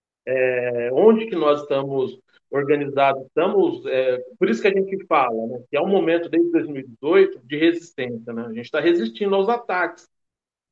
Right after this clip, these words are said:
A classe trabalhadora sofreu muito mais, é, com, com, com esse governo. Por quê? Nós vimos aí ontem, é, os dados dessa semana, né? Cinquenta por cento da população brasileira tá com dificuldade de pôr comida em casa,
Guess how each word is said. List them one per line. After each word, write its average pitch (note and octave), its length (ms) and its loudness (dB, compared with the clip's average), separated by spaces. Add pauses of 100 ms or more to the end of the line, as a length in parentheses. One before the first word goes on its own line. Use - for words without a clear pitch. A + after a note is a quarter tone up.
A B2 120 -10
classe E3 260 0
trabalhadora F#3+ 580 2
sofreu G3+ 420 6
muito E3 220 -2
mais, B2 480 -10 (960)
é, A#2+ 680 -2
com, B2+ 260 -4
com, B2 380 -6
com C#3 120 -6
esse C3+ 140 -4
governo. B2+ 400 2 (380)
Por D3 180 2
quê? D3 400 2 (120)
Nós C3+ 240 -2
vimos G3 280 0
aí F3 160 4
ontem, D#3+ 280 2
é, C#3 80 2
os C3+ 160 -2
dados C3+ 280 2
dessa D3 200 -8
semana, C3 360 -4
né? A#2+ 100 -6
Cinquenta G#3 340 -4
por A3 140 -6
cento F#3 220 -2
da F#3 60 -2
população E3 380 -4
brasileira E3 280 -4
tá A#3 80 -6
com A3+ 60 -18
dificuldade G3+ 400 -2
de - 100 -10
pôr F3 160 -2
comida D#3+ 300 -6
em C#3 80 -8
casa, B2+ 480 -4